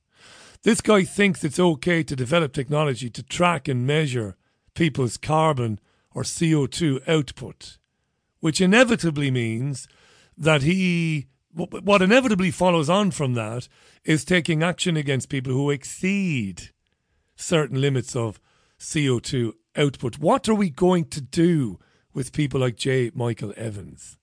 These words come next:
How do we stop these people? You know,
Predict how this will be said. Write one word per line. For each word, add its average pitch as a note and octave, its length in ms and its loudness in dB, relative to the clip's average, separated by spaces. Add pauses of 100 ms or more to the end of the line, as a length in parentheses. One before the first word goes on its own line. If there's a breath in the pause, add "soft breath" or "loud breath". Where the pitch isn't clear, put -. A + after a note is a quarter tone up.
(1400)
How E3+ 140 0
do G3 80 6
we G#3 80 2
stop - 460 0
these A#2+ 260 -6
people? - 500 -14 (1040 soft breath)
You B2+ 160 -4
know, C3+ 300 0